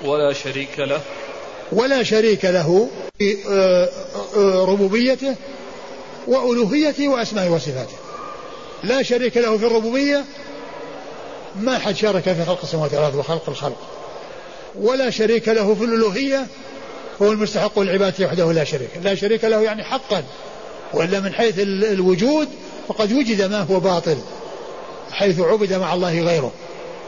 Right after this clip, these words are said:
Speaker 2: ولكنه من حيث، آه، آه، الحق والألوهية في الحقة إنما هي لله عز وجل.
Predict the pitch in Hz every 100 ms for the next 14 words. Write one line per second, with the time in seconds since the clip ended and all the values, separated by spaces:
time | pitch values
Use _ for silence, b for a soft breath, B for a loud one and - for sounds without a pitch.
0 | - - 180 180 226 220 180 185 180 180
1 | 180 180 - 214 180 180 175 185 180 190
2 | 190 190 190 175 - 254 - - - -
3 | - - - - - 156 175 185 185 160
4 | 214 190 185 156 233 - 285 262 - -
5 | - - 208 208 180 185 185 170 160 160
6 | 156 135 127